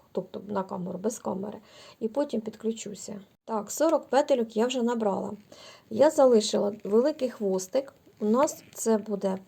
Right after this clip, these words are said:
сторона, яка у нас буде на лобові, ну, тобто внизу, низ шапочки.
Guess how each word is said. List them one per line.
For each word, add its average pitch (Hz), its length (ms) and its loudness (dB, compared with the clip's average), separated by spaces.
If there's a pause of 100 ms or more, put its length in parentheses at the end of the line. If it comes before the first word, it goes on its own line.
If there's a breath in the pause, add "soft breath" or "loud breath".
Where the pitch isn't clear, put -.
(340 loud breath)
сторона, 202 500 2
яка 254 340 0
у 262 40 0
нас 240 280 2
буде 226 340 0
на 214 320 0
лобові, 190 560 -2
ну, 240 140 0
тобто 226 460 -2 (500)
внизу, 202 720 -2
низ 202 320 -2
шапочки. - 520 -10